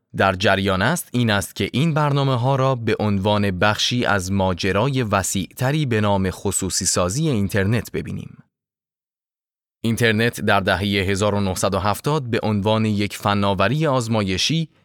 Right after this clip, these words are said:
به وسیلهٔ ارتش ایالات متحده شروع به کار کرد. در دههٔ هزار و نهصد و هشتاد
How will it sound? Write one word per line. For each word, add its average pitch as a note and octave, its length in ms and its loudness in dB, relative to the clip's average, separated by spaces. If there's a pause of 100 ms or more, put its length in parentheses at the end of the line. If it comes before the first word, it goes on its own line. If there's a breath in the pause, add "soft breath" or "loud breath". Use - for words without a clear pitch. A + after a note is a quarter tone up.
(140)
به G2 160 0
وسیلهٔ F#2+ 720 0
ارتش C3 500 0
ایالات A#2+ 600 2
متحده F#2+ 760 -2
شروع F#2 380 -4
به F2+ 100 -4
کار F#2 280 -4
کرد. - 280 -20 (880)
در G#2 140 2
دههٔ G2+ 440 0
هزار G#2 300 0
و G#2 40 0
نهصد G2+ 320 0
و G2+ 60 2
هشتاد C3 520 -2